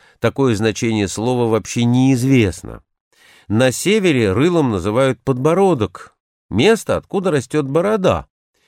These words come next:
и, в свою очередь, подбородком справедливо считают нижнюю часть лица,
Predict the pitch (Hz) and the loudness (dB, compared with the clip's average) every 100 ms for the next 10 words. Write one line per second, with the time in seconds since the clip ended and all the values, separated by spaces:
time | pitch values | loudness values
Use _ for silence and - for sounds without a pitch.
0 | _ _ 147 226 - 139 104 90 117 160 | _ _ 0 0 0 0 0 0 -2 -2
1 | 190 180 - 90 85 113 214 - 165 120 | -2 -4 -6 -4 0 2 0 -2 -6 -6
2 | - 92 90 98 180 165 - 92 135 131 | -6 -4 -4 -2 -2 -2 -4 -2 0 0
3 | 117 139 151 139 123 120 120 120 107 - | 0 2 4 2 2 -2 -2 -2 -2 -2
4 | 101 90 - 95 90 | -8 -6 -4 -4 -4